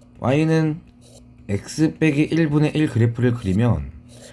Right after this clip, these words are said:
점근선이 일이면서 뭐, 이렇게 나오는 그래프 아닌가? 이게 일이면서. 그지? 되게 간단하잖아. 그지?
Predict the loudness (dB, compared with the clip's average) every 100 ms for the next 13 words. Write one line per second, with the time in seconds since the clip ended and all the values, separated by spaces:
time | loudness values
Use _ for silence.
0 | -20 -20 -20 -4 2 2 2 2 0 -2
1 | -2 -2 0 0 0 0 0 -2 0 2
2 | 4 4 2 -2 -2 0 2 0 -2 -6
3 | -6 -6 -6 -6 -6 -2 0 0 -2 -4
4 | -8 -12 -20 -20 -20 -20 -20 -20 -14 -8
5 | -6 -8 -14 -20 -16 -14 -14 -4 0 2
6 | 4 2 2 0 -2 -4 -6 -8